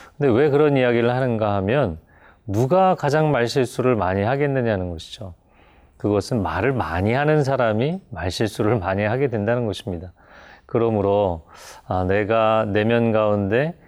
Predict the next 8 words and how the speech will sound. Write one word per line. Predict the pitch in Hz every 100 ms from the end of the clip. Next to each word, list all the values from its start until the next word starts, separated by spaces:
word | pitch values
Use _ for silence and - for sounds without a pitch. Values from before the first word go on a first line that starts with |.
| _
하나님의 | - 127 123 120 117
지혜와 | 113 117 113 107 98 98 123 156
또 | -
하나님의 | 120 147 139 131
말씀이 | 107 101 120 107
충만하지 | - 151 147 131 127
않은 | 98 101
상태에서 | 98 113 101 104 95 90 143 127